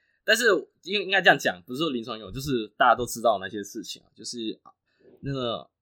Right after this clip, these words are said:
arterial 的 insufficiency 啊，然后那个 upper cervical 的 ligament 的那个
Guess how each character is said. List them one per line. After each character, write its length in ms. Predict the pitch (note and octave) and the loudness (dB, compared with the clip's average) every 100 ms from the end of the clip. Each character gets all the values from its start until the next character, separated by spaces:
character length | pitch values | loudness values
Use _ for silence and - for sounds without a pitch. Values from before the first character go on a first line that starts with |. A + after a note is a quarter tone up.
| - | -8
arterial 640 | A#2+ - C#3 C#3+ C3+ A2+ | -8 -2 -2 0 0 -2
的 260 | G#2 G2+ F#2+ _ | -4 -8 -10 _
insufficiency 920 | A2+ B2 A2+ C3 B2+ A#2 G#2 A2 G2+ | -12 -8 -4 -2 0 -2 -2 -2 0
啊， 200 | F#2 F#2 | 0 -4
然 80 | F#2 | -6
后 380 | F#2 G2+ G2+ F#2+ _ _ | -6 -6 -8 -16 _ _
那 160 | - A#2+ | -12 -6
个 140 | A2+ A2 | -2 -2
upper 520 | - A#2+ C3 A#2 A2+ - _ _ _ | 2 2 2 -2 -2 -8 _ _ _
cervical 560 | - - B2 A#2+ - G2+ | -6 0 0 -2 -6 -8
的 140 | F#2+ | -6
ligament 500 | G2+ A#2 B2 G#2+ F#2+ | -4 -2 0 -2 -4
的 320 | F2+ D#2 C2+ _ E2+ | -10 -12 -16 _ -20
那 100 | G#2 | -18
个 340 | G#2+ F2 C#2+ | -14 -14 -14